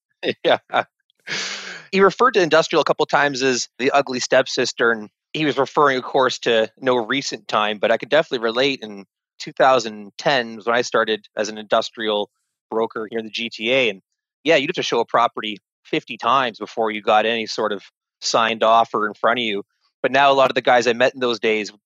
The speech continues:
have gone on now to such amazing careers in an asset class that's just exploding.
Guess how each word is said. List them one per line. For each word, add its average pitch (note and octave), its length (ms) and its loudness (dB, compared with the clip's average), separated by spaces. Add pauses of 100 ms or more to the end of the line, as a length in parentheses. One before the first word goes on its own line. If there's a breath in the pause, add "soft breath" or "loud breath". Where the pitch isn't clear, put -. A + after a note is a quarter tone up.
have A2 140 -2
gone A#2+ 240 2
on A2+ 260 2
now A#2+ 380 2
to G#2 240 0 (280)
such - 280 0
amazing A2+ 600 -4
careers A#2 560 0
in A2+ 100 -4
an A2+ 80 0
asset A#2 300 0
class A2 340 2
that's G#2 140 -10
just - 240 -8
exploding. A#2 580 -2